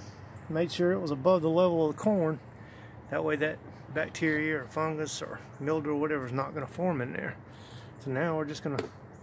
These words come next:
close this thing up. Seal's good.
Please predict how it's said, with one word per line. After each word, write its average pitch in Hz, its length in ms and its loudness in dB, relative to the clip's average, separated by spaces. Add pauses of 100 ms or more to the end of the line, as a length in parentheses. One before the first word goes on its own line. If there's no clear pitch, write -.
(420)
close 151 300 2
this 156 140 0
thing 185 280 4
up. 277 180 4 (2500)
Seal's 240 440 4
good. 277 340 6